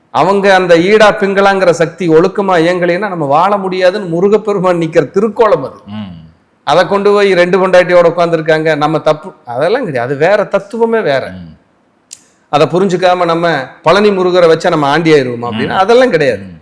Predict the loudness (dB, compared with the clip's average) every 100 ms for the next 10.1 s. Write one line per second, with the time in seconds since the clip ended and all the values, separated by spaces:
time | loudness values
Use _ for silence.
0 | _ -6 -2 0 2 0 2 2 2 2
1 | 0 -2 -8 _ _ _ _ _ -6 -6
2 | 0 2 4 2 2 0 0 0 -2 -2
3 | -6 -6 -4 -2 -2 -4 -14 -20 -16 -8
4 | -8 -8 -6 0 2 4 4 0 -2 -4
5 | -2 2 4 4 2 -2 0 0 0 0
6 | -4 -8 -20 _ _ _ _ -6 -2 4
7 | 4 4 4 4 6 4 2 0 2 2
8 | 2 0 -4 -8 _ _ _ _ _ _
9 | -12 -6 0 2 4 4 4 2 0 -2
10 | -6